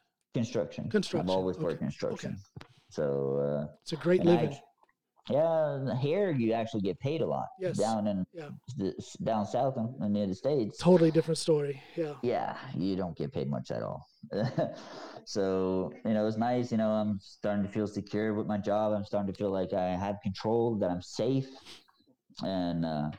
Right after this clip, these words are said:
Speaker 1: you know, we have another, we have a daughter, and everything's going good. But then she develops epilepsy problems.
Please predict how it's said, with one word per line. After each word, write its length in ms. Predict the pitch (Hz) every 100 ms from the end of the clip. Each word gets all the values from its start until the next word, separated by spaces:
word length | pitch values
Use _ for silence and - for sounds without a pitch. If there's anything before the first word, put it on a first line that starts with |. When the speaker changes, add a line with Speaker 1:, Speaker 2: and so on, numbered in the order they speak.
| - _ - - - - _ _ _ -
Speaker 1:
you 120 | -
know, 140 | 107 104
we 140 | 107
have 180 | 104 104
another, 360 | 104 107 113 80
we 120 | 107
have 160 | 101 113
a 20 |
daughter, 400 | 110 101 107 110
and 120 | 107
everything's 480 | 104 104 113 110 - - _ _ - - 110
going 240 | 123 120
good. 240 | 143 170 170
But 100 | 135
then 180 | 120 113
she 300 | - 117 113
develops 580 | 98 92 78 71 - -
epilepsy 680 | 71 - - - 50 50 - _ _ _ _ _ _ -
problems. 600 | - 69 64 57 -